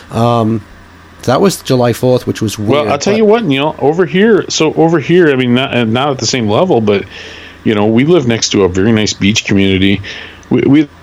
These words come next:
Speaker 2: uh, we, we're twenty minutes from Lake Michigan, and there's some really nice beach communities. There's some real sketchy ones, too, but, like, one, the nicer, one of the very nicest ones, they shut down the beach, and they canceled the fireworks because there were so many kids fighting on the beach.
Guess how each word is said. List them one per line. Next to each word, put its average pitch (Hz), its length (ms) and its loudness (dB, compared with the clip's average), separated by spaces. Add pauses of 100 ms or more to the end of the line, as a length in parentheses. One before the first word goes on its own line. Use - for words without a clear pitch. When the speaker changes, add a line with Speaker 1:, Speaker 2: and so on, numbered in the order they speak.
(180)
Speaker 2:
uh, 127 100 2
we, 147 220 2
we're 151 200 0
twenty 170 260 0
minutes 123 180 0
from 101 140 -2
Lake 98 120 0
Michigan, 95 460 0
and 104 160 0
there's 101 180 0
some - 380 0
really 113 160 2
nice 107 200 0
beach 104 200 -2
communities. 104 260 2
There's 95 80 0
some 175 140 0
real 156 100 4
sketchy - 360 -2
ones, 101 260 0
too, 127 160 0
but, 101 140 0
like, 101 180 -2
one, 98 240 -4
the 107 160 0
nicer, 101 540 0
one 117 200 2
of 143 80 0
the 127 60 0
very 95 240 0
nicest 110 380 0
ones, 117 320 0 (480)
they 127 120 -2
shut 156 260 0
down 131 180 0
the 113 60 0
beach, 101 440 -2
and 107 300 0
they 110 260 2
canceled 117 380 -2
the 107 40 0
fireworks 127 300 0
because 104 280 -2
there 104 80 0
were 98 60 2
so - 140 -2
many 104 100 0
kids 101 220 -4
fighting 98 300 0
on 92 80 0
the 90 60 -2
beach. - 420 -4